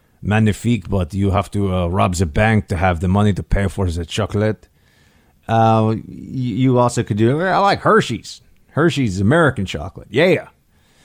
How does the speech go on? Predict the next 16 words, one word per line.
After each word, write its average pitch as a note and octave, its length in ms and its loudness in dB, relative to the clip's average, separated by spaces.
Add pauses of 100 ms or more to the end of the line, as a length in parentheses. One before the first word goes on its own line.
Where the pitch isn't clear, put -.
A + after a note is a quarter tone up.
(340)
Uh, G2 380 -2
all D3+ 160 2
chocolate C#3+ 380 0
is B2 100 -2
good. A#2+ 400 2 (300)
All B2 140 4
bacon B2 340 2
is G2 140 -2
good, F#2+ 340 0
but G2+ 100 -6
thick - 320 -2
cut C#3 220 -2
bacon A#2 360 0
is F#2+ 200 -6
better G#2+ 360 0
than F#2 380 0